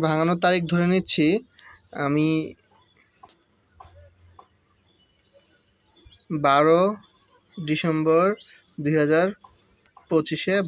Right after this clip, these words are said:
ভাঙাবো। এবার ক্যালকুলেটেড করে দেখি কত টাকা পাবো। চব্বিশ মাস হয়েছে। তো চব্বিশ মাস যেহেতু হয়েছে, এটা সঞ্চয়পত্র যদি ভাঙাই তাহলে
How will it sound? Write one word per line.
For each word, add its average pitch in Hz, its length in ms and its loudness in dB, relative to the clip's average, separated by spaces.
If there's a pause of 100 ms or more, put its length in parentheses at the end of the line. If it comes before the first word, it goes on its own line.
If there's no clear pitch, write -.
ভাঙাবো। 131 400 -6 (3000)
এবার 156 160 0 (100)
ক্যালকুলেটেড 156 600 -2
করে 170 200 0
দেখি 160 240 -4
কত 147 100 -2 (120)
টাকা 160 220 -2
পাবো। 147 180 0 (160)
চব্বিশ 160 360 -2
মাস 165 200 0
হয়েছে। 135 260 -4 (560)
তো - 40 -12 (120)
চব্বিশ 175 380 0
মাস 190 200 2
যেহেতু 190 220 2 (100)
হয়েছে, 180 300 0 (680)
এটা 156 140 -2 (120)
সঞ্চয়পত্র 170 460 -2 (720)
যদি 170 140 2 (120)
ভাঙাই 170 320 0
তাহলে 165 200 4